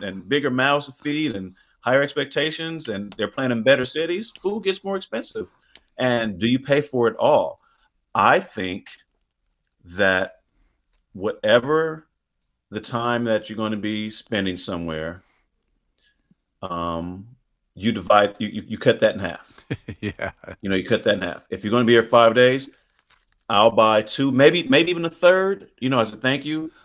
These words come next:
Speaker 1: But I, there are two nights that you're gonna get a spread from me, and let me figure this out. If you're gonna be here, you know, now you're gonna be here ten days, I'll buy the spread for half of 'em, but you're only gonna get two great ones,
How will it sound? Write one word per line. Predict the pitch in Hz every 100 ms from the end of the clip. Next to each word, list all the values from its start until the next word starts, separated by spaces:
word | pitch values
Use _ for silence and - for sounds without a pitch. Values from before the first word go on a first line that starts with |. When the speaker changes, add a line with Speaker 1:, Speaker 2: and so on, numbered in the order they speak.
| _
Speaker 1:
But | -
I, | 104 - - -
there | 104
are | 101
two | - 139
nights | 139 123
that | 117 95
you're |
gonna | 113 110
get | 107
a |
spread | 104 - 101 101
from | 95
me, | 92
and | 90
let | 101
me |
figure | 101 107 98
this | 92 92
out. | 87 - _ _ _
If | _
you're | 120
gonna | 123 110
be | 123
here, | 113 110 107
you | 110
know, | 104 90 101
now | 101 92 107 _ _ _ _ _ _ _
you're | 92 101
gonna | 117
be | 113 120
here | 113 104
ten | 107 - 165 147
days, | 101 92 98 - _ _ _ _ _ _ _ _ _
I'll | 117 131
buy | 196
the | 110
spread | - - 131 214 156 90 -
for | 113
half | 120 190 120
of | 101
'em, | 98 104 - _ _
but | - 101 - _ _ _
you're | - 123
only | 147
gonna | 131
get | 120 131 -
two | - 160
great | 117 127 120
ones, | 113 117 117